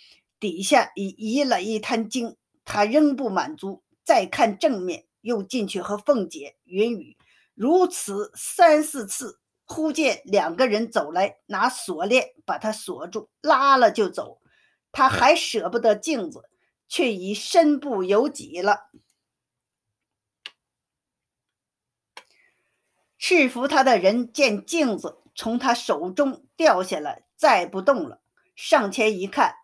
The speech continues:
一咽了气儿，底下是冰凉黏湿的一滩精。戴汝夫妇哭得死去活来，大骂道士，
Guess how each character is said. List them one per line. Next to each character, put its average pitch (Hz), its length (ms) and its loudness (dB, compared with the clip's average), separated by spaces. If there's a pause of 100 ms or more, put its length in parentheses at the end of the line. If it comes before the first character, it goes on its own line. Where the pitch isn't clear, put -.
(120)
一 185 280 -10
咽 220 280 4
了 175 100 -2
气 - 180 -2
儿， - 280 -4 (640)
底 196 220 -2
下 208 240 2
是 196 380 -6 (480)
冰 302 300 6
凉 208 340 0
黏 220 340 0
湿 247 280 -2
的 202 140 2
一 233 220 -6
滩 220 280 -4
精。 214 300 -8 (560)
戴 220 240 4
汝 175 320 -2
夫 254 300 -2
妇 240 300 2
哭 269 200 0
得 208 180 0
死 208 500 -4
去 247 320 0
活 208 300 6
来， 208 320 2 (160)
大 190 300 0
骂 185 260 2
道 180 320 4
士， - 220 -16